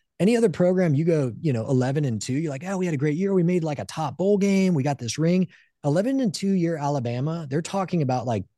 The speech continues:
"This is, this is a tragedy. Like, this is not Alabama standards. Like, we need to figure this out. Like, we're not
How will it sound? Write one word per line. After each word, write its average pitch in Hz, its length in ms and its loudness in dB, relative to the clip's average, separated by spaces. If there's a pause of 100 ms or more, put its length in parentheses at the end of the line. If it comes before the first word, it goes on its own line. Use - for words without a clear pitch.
(260)
"This 143 240 0
is, 117 220 0
this 135 260 -2
is 165 80 0
a 104 80 0
tragedy. 113 640 -4
Like, 113 160 0
this 165 180 2
is 151 100 0
not 135 380 0 (720)
Alabama 127 440 0
standards. 120 520 -4
Like, 107 80 -4
we 123 160 2
need 185 120 4
to 143 80 0
figure 139 320 -2
this 117 240 -4
out. 113 220 -6
Like, 98 240 -6 (480)
we're 135 180 2
not 180 320 2